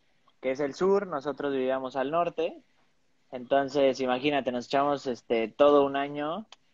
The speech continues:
eh, de ida, venida, este, los trayectos en Ciudad de México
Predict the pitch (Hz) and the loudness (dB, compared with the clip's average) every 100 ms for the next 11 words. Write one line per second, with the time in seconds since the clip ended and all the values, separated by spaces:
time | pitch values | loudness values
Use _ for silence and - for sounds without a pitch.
0 | _ _ - 117 117 113 113 117 139 147 | _ _ -8 -4 -4 -4 -4 -4 -2 0
1 | 147 139 120 123 147 147 151 147 135 117 | 2 2 0 -6 -8 -2 0 0 -4 -10
2 | - 120 113 113 113 123 120 135 135 139 | -16 -18 -16 -16 -16 -10 -6 -6 -8 -10
3 | 127 117 127 135 135 135 135 131 127 123 | -10 -6 0 2 2 -4 -12 -10 -4 -2
4 | 110 107 | -2 -6